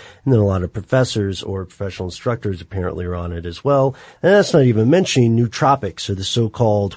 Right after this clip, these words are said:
whoosh, whoosh, smart drugs. We're, we're gonna have to end it here, I think, uh,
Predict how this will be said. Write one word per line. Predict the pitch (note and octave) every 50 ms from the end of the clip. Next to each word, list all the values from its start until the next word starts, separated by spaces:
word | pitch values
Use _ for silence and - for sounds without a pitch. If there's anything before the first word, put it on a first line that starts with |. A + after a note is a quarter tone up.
| -
whoosh, | - - - - -
whoosh, | - - - - - _ _
smart | - - - A#2+ A2+ G#2+ D2+
drugs. | - F#2 E2 E2 F2 E2+ - - - - - - - - _ _ _ _ _ _ _ _ _ _ _ _ _ _ _ _ _ _ _ _ _ _ _ _ _
We're, | A#2+ A#2 C#3 F3 G3 G3+ F3+ -
we're | C3+ C3+ D#3 D#3+
gonna | D#3 C#3+ C3+
have | B2+ A#2+ A2+ F#2 -
to | A2+ G2+ - -
end | A2 A2+ G#2+ G#2
it | G2 F2+
here, | F2 - A2 G#2 G2 G2
I | F#2 F#2 F#2
think, | - - G2 F#2 F#2 F#2 - - - -
uh, | F#2+ F#2 F#2 F2+ F2+ F2 F2